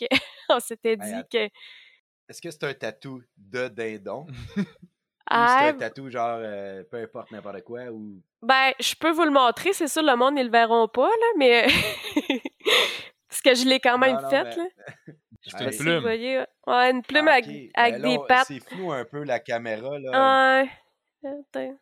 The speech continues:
Speaker 2: Ok, OK.
Speaker 1: Fait que, ouais.
Speaker 2: Oh, wow, ah, wow, c'est nice. Très nice. Non, mais moi, j'aurais vraiment aimé ça, que c'est comme un pari drôle un peu, puis que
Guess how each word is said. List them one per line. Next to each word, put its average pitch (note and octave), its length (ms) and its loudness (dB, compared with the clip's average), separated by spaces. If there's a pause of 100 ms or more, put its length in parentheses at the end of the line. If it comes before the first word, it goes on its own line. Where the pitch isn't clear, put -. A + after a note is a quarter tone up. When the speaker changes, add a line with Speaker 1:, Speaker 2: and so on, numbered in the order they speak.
(120)
Speaker 2:
Ok, A#2+ 140 -10 (160)
OK. C3+ 440 -10 (720)
Speaker 1:
Fait G#3+ 100 -8
que, A3 420 0
ouais. A3+ 260 2
Speaker 2:
Oh, C#3 40 -8
wow, A2+ 140 -8
ah, G#2 180 -8
wow, F#2+ 220 -10
c'est F#2 180 -18
nice. F#2+ 460 -18 (160)
Très A2 220 -12
nice. G#2+ 220 -14 (1000)
Non, C#3+ 100 -8
mais D3+ 240 -6
moi, F#3 160 -8
j'aurais C3+ 300 -6
vraiment D3 400 -6
aimé D3 240 -10
ça, D3 240 -12
que C#3 160 -16
c'est A2+ 180 -16
comme C3 240 -14
un G#2+ 180 -14
pari A#2 520 -12
drôle A#2+ 380 -10
un A2+ 140 -10
peu, B2+ 200 -18
puis A#2 180 -20
que - 40 -20